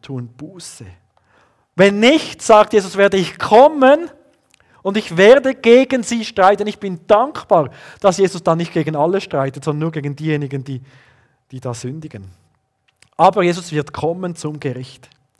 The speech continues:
Dann folgt noch der Höraufruf, wer Ohren hat, der höre, und es folgt noch der Überwinderspruch. Vielen alttestamentlichen Bildern, ich mach's kurz, Jesus verheißt hier,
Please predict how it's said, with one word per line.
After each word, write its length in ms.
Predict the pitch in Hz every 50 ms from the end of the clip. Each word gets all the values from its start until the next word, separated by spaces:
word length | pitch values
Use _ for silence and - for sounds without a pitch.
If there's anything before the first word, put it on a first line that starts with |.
| _ _ _ _ _ _ _ _ _ -
Dann 200 | 202 247 302 285
folgt 260 | - 214 202 196 190
noch 180 | 196 170 -
der 360 | - 175 160 156 165 160 160 131
Höraufruf, 1040 | 170 190 220 262 240 220 220 233 240 254 - - 240 247 262 302 - - - -
wer 160 | - 165 160 160
Ohren 300 | 165 175 180 185 165 156
hat, 180 | 156 156 156
der 140 | 151 143 131
höre, 380 | 165 202 240 277 285 277 226 208
und 200 | 196 202 208 185
es 140 | 170 -
folgt 320 | - - 151 151 147 - -
noch 200 | 143 127 - - _ _ _ _ _ _ _
der 120 | - 147 156
Überwinderspruch. 880 | 156 147 160 147 139 175 233 269 269 269 - - - 226 240 269 - - - - - _ _ _ _ _ _ _ _ _ _ _ _ _ _ _ _
Vielen 240 | - 180 175 165 160
alttestamentlichen 880 | 151 165 180 175 - 175 160 160 165 160 160 165 160 160 160 156 139
Bildern, 340 | - 196 247 269 - 247 208
ich 140 | 175 - 165
mach's 240 | 143 123 - -
kurz, 520 | - - 202 247 285 302 294 - - - -
Jesus 280 | 185 196 196 - 185 -
verheißt 540 | - 175 139 147 160 190 233 - - - -
hier, 300 | - 202 208 226 240